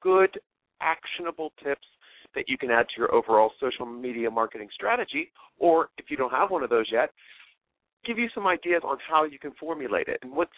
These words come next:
sort of topics are interesting to you and what you need to learn more about and where your holes are in your knowledge of social media marketing and online marketing. I have a wonderful resource for you.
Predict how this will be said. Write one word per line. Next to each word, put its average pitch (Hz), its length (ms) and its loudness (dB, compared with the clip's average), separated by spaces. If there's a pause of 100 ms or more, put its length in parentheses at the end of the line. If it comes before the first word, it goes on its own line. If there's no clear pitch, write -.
sort 165 120 2
of - 120 -2
topics 147 380 0
are 135 80 -6
interesting 120 560 -8 (420)
to 143 80 -2
you 147 400 2
and 104 140 -4
what 127 180 4
you 190 180 -2
need 165 160 0
to - 120 -6
learn 92 160 6
more 85 220 6
about - 280 2 (280)
and 131 120 -2
where 123 280 0
your 151 280 2
holes 117 280 -2
are 104 200 6
in 107 300 -6
your 113 260 -6
knowledge 101 300 2 (100)
of 95 280 -4 (120)
social 101 240 0
media 104 220 -2
marketing 117 340 2
and 240 80 0
online 185 300 2
marketing. - 340 -4 (880)
I 202 460 4
have 165 340 2
a 151 160 6
wonderful 147 720 0
resource 113 400 0 (100)
for 104 180 6
you. 139 160 2